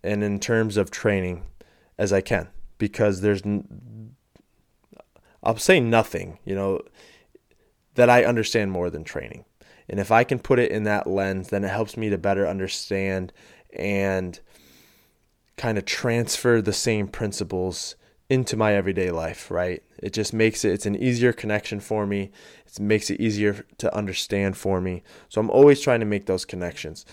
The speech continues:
And this is one of them, right? This same four-step process is something that we can use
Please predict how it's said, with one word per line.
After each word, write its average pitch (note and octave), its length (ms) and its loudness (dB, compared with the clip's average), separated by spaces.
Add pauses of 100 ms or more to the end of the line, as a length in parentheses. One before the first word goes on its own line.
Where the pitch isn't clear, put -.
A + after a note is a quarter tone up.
(300)
And G#2 460 0 (160)
this C3+ 320 4
is A#2 140 -2
one A2+ 160 0
of G2 100 -4
them, F2 200 -12
right? F2+ 300 -6 (120)
This B2+ 180 0
same C#3+ 320 2
four-step B2+ 500 2
process G2+ 520 0
is F#2+ 100 -8
something G#2+ 360 -4
that G2 120 0
we G2+ 140 -2
can G2+ 240 -6
use A#2 520 2